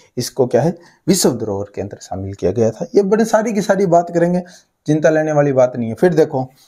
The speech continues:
सातवें नंबर की बात करें तो डीडवाना, क्या हो जाएगी, डीडवाना।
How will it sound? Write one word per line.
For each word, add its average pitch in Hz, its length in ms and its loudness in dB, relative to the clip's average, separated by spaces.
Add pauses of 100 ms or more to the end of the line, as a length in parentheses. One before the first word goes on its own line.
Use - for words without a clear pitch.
(140)
सातवें 160 340 2
नंबर 185 220 2
की 175 120 0
बात 165 220 2
करें 170 200 -2 (1700)
तो 147 80 4
डीडवाना, 127 520 2 (220)
क्या 151 120 6
हो 151 120 4
जाएगी, 151 300 -2
डीडवाना। 104 600 -2